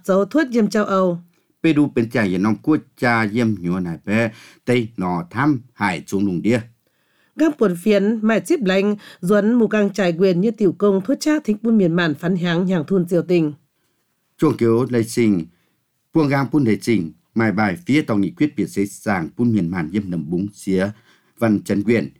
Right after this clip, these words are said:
Speaker 2: nay một tỏi giờ tác muốn lây sinh, khoai tàu với buồn phiền yêm nhiều xanh.
Speaker 1: Hoa chỉ hạ sành pết, Ủy ban miền mạn Yên Bái xanh khói thuốc, duy nghị quyết, Ây căn có tiểu công xỉ tàu nhãng thi nhiệt diệp phấy, cha bé, Ủy ban miền mạn xanh như công xỉ,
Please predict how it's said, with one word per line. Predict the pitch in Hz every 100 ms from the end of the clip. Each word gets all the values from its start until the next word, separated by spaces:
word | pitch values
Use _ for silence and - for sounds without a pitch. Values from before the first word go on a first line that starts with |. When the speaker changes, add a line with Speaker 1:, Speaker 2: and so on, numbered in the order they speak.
| -
Speaker 2:
nay | 160 156
một | 131 110
tỏi | 90
giờ | 85
tác | 90 143
muốn | 107 101
lây | 101 87
sinh, | 110 85 -
khoai | 113
tàu | 107 87
với | 107 -
buồn | 87 -
phiền | 92 87
yêm | 92 92
nhiều | 82
xanh. | - 113 - _ _ _ _
Speaker 1:
Hoa | 320 302
chỉ | 254
hạ | 160 170
sành | 175 185
pết, | 170 262
Ủy | - 180
ban | 175 233
miền | 208 180
mạn | 175 180
Yên | 233 226
Bái | 165 165
xanh | 170 285 294
khói | - 196
thuốc, | 190 277 294 - - - -
duy | 208
nghị | 202 196 170
quyết, | 220 302 - _ -
Ây | 214 196
căn | 214 190 190
có | 285
tiểu | - 226 160
công | 202 190
xỉ | 180 180
tàu | 143 180 160
nhãng | 170 208
thi | 208
nhiệt | 185 170
diệp | 180 170
phấy, | 185 175
cha | 190 196
bé, | 185 285 294 - -
Ủy | 185
ban | 180 190
miền | 190 175
mạn | 175 165
xanh | 269 311
như | 233
công | 202 190 170 -
xỉ, | 180 156